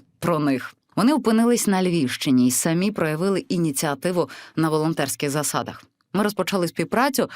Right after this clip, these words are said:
понад рік тому, на мій другий день народження, який я святкую четвертого червня. Саме четвертого червня дві тисячі чотирнадцятого року я, як командир екіпажу, дислокованої в місті Броди шістнадцятої окремої бригади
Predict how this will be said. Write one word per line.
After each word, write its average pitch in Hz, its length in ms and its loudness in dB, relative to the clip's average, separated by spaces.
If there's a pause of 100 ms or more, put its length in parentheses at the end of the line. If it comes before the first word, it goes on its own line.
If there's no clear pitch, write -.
(260)
понад 185 340 0
рік 175 160 -4
тому, 170 440 0
на 127 200 0
мій 165 200 -2
другий 160 300 -2
день 160 180 0
народження, 127 520 -2 (140)
який 147 260 0
я 160 80 0
святкую 180 480 -2 (280)
четвертого 160 500 -2
червня. 120 420 -4 (140)
Саме 214 360 -2
четвертого 185 520 -2
червня 190 440 0
дві 156 140 -2
тисячі 165 420 -2
чотирнадцятого 165 840 -2
року 247 320 0
я, 185 260 -2 (360)
як 165 180 0
командир 180 480 0
екіпажу, 143 640 -2 (160)
дислокованої 151 800 0
в 131 80 -4
місті 156 280 -2
Броди 180 400 2
шістнадцятої 143 720 -2
окремої 143 420 0
бригади 165 460 -2